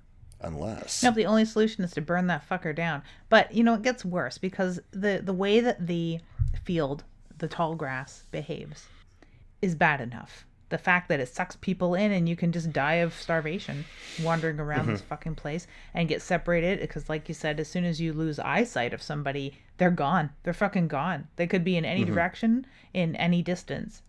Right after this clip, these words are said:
Speaker 2: away from you in this, in this vast, unending field. Then we enter the rock and the way that it deeply warps people, aside from it sort of controlling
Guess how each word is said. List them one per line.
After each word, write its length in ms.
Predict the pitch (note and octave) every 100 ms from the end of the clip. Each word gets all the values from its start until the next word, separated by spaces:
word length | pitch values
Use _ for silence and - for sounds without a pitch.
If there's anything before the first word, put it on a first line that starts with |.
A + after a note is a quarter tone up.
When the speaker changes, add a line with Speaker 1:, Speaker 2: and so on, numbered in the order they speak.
| - -
Speaker 2:
away 240 | E3 G3+
from 220 | A3 E3+
you 100 | D#3
in 140 | D#3 D#3
this, 220 | D3 -
in 180 | - D#3
this 160 | D3+ D3+
vast, 460 | C#3+ C#3+ D#3+ - -
unending 460 | D#3+ D3+ D#3 D3+
field. 440 | C#3 F3+ F3 - - - - - - -
Then 360 | G#3+ A3 A3
we 160 | A3 G3+
enter 200 | F#3 F#3
the 120 | F#3
rock 460 | F3 E3 A3+ A#3 -
and 240 | - F3+ F#3
the 80 |
way 540 | F3+ E3 D#3+ E3+ F3+ - -
that 140 | D#3+ D#3
it 180 | D#3 - - - E3
deeply 500 | F#3 A3 C4+ E3+ D3+
warps 360 | D3 C#3 -
people, 360 | - D3 C3 A#2
aside 340 | E3 B3+ D4 D4+
from 180 | G#3 F3
it 100 | -
sort 180 | F#3+ D#3+
of 100 | C3+
controlling 840 | E3+ D#3+ - E3 D#3 F3 C#3+ C3+